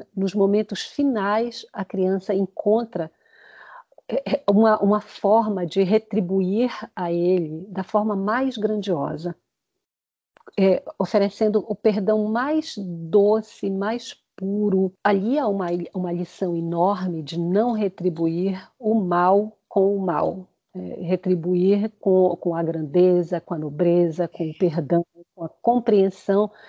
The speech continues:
da limitação daquela pessoa que nos ofendeu.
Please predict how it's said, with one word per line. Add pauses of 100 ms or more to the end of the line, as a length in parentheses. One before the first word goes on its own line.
(140)
da
limitação (200)
daquela
pessoa
que
nos
ofendeu.